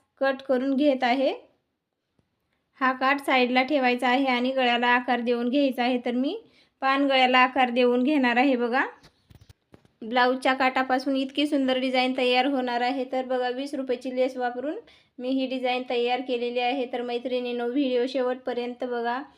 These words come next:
आणि व्हिडिओ बघते वेळेस स्किप करू नका, कारण की स्किप जर केला तर तुम्हाला व्हिडिओ समजणार नाही.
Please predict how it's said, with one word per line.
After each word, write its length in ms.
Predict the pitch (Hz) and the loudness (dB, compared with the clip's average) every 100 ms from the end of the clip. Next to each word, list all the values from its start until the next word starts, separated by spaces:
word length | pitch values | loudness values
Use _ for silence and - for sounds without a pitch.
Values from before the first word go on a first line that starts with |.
| _ _ | _ _
आणि 180 | 226 247 | -6 -2
व्हिडिओ 320 | 262 302 269 262 | 0 0 0 0
बघते 280 | 262 269 | -2 -2
वेळेस 240 | 262 262 269 | 2 2 2
स्किप 360 | - 285 285 - | -8 -8 -8 -2
करू 240 | 262 262 | -2 0
नका, 340 | 262 254 254 254 | -2 -2 -4 -4
कारण 360 | 262 247 247 262 | -2 -4 -4 -6
की 220 | 262 294 | -6 -8
स्किप 320 | - 277 277 | -6 -8 -2
जर 160 | 262 269 | -2 -2
केला 200 | 269 254 247 | -4 -4 -4
तर 240 | 240 262 | -6 -6
तुम्हाला 360 | 269 254 254 359 - _ - - 240 | -4 -2 -2 -4 -10 _ -20 -8 2
व्हिडिओ 340 | 269 269 254 | 6 8 6
समजणार 580 | 262 269 254 240 254 262 | 6 4 4 6 6 6
नाही. 440 | 269 254 269 311 | 6 4 4 -2